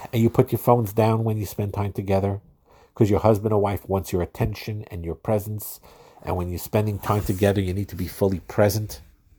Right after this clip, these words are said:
with one another. And you get to spend that creative time together. You go kayaking, beach walks in its nearest place, day trips, driving along the, a beautiful coast,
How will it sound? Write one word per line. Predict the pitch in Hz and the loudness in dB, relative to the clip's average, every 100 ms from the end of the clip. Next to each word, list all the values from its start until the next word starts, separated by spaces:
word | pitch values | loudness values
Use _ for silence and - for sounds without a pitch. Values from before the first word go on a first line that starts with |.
| - | -2
with | 95 101 104 | 2 2 2
one | 208 | 2
another. | 208 104 - 208 214 - - - - - - - - - | 4 4 4 2 -2 -12 -20 -20 -20 -20 -20 -20 -18 -4
And | 117 107 101 98 - _ _ - | 0 0 -2 -6 -12 _ _ -10
you | 95 98 | -2 0
get | 90 101 - | 2 2 0
to | - 101 95 | -2 -2 -2
spend | - - 95 95 90 | -6 -2 -2 0 -2
that | 87 | -4
creative | - 90 90 90 92 85 - | -4 -2 0 2 0 -2 -6
time | 87 87 87 | -2 -2 -2
together. | - 85 87 82 76 | -4 2 2 2 -4
You | 90 | -6
go | 85 82 | -2 -2
kayaking, | - - 98 95 92 - 90 90 - - - 85 | -2 0 2 2 -2 -6 -8 -10 -14 -20 -16 -6
beach | 104 - | -6 -2
walks | 98 98 - 98 | 4 4 4 -6
in | |
its | 80 - | -6 -6
nearest | 95 87 - - 92 | -6 -4 -6 -8 -6
place, | - 90 85 - | -2 0 -2 -6
day | 98 95 | -6 -6
trips, | - 90 90 - - - - - - - - | -4 -4 -4 -10 -16 -18 -20 -20 -20 -20 2
driving | 113 104 104 101 | 6 6 6 0
along | 95 95 92 | 0 0 -2
the, | 90 | -6
a | 82 | -6
beautiful | 85 92 92 - 87 | -4 -2 -2 -4 -6
coast, | - 104 92 - - | 0 0 0 -10 -16